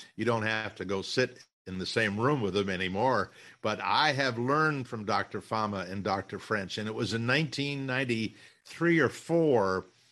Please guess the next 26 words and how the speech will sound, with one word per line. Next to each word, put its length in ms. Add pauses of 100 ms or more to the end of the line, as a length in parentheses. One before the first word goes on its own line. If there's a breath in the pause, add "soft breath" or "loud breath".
(220 soft breath)
that 140
I 100 (140)
was 160
first 420
exposed 680
to 100
dimensional 640
funds 560
and 100
the 80
work 360
of 120
Doctor 320
Fama 480
and 160
Doctor 380
French. 420 (340 loud breath)
And 160
that 240
was 320 (100)
a 60
life 300
changer 680 (120)
for 460
me. 540 (720 loud breath)
And 420